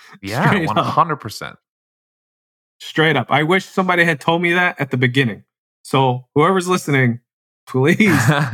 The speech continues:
Speaker 2: take that very seriously.
Speaker 1: Yeah, I'm with you. And, like, you know, my thing is, like, I, I kinda don't care how much I make as long as, again, I,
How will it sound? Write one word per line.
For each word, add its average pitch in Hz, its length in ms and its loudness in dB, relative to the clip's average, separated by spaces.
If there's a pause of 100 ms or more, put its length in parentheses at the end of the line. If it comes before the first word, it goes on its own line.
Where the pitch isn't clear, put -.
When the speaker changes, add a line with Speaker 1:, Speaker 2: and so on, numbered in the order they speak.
(160)
Speaker 2:
take 196 180 2
that 185 200 0
very 180 260 2
seriously. 160 1040 -2 (760)
Speaker 1:
Yeah, 156 220 2
I'm 170 220 -2
with 185 260 -4
you. 135 240 0
And, 127 180 -2
like, 127 360 -4 (380)
you 147 160 -4
know, 135 440 -4 (140)
my 127 260 2
thing 151 260 -10
is, 120 140 -6
like, 110 280 -2
I, 98 180 -2 (100)
I 131 200 -2 (400)
kinda 165 200 -4
don't 139 200 -4
care 139 180 0
how 127 100 0
much 120 200 -4
I 107 100 -2
make 127 260 -4
as 113 100 -6
long 113 200 -2
as, 104 80 -6
again, 110 260 -4
I, 95 140 -4